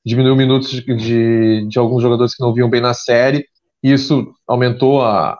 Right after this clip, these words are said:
a, a eficácia da equipe, né, mas eu acredito ma-, muito mais no, no Quinn Snyder,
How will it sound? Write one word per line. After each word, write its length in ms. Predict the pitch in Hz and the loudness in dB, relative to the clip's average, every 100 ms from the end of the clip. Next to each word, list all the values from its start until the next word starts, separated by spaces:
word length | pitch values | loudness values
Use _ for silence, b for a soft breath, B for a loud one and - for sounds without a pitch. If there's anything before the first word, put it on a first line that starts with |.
| - | -6
a, 560 | 107 104 104 101 98 98 _ _ _ _ _ _ _ _ _ - | -4 -2 -2 -4 -6 -12 _ _ _ _ _ _ _ _ _ -4
a 100 | 127 | -2
eficácia 540 | - - 123 151 156 | -2 -2 -2 0 0
da 80 | 131 | -2
equipe, 380 | 123 135 165 165 | 0 -2 0 -2
né, 180 | 120 120 _ _ - | -2 -4 _ _ -2
mas 220 | 120 117 | -2 2
eu 100 | 139 | 0
acredito 380 | 135 139 127 139 | 2 0 0 -2
ma-, 160 | 131 | -2
muito 240 | 131 143 139 | 0 0 0
mais 280 | 131 131 131 | -2 -2 0
no, 520 | 143 143 139 139 139 _ _ - | 0 2 0 -2 -6 _ _ -8
no 180 | 135 135 | -4 0
Quinn 120 | 143 | 0
Snyder, 680 | 131 131 123 135 139 117 | 0 0 -2 0 0 -2